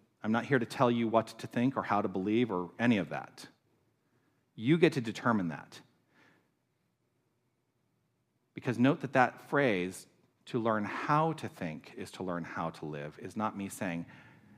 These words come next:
"Learning what to think is how you will live." How do you think? How do you believe? How do you feel?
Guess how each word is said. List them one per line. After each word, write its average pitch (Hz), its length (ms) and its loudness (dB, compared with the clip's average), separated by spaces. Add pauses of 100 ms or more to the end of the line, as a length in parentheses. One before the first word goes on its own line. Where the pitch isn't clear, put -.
(200)
"Learning 98 540 0
what 131 200 2
to - 220 -12
think - 480 -4 (2250)
is 69 100 -10
how - 280 -4
you 76 160 -8
will 71 160 -12
live." - 240 -16 (1160)
How 127 680 4 (420)
do 101 480 0
you 98 160 -8
think? - 640 -6 (560)
How 127 440 2
do 95 140 -8
you 87 160 -8
believe? 80 260 -8
How 147 300 0
do 135 120 -2
you 107 220 -6
feel? - 720 -8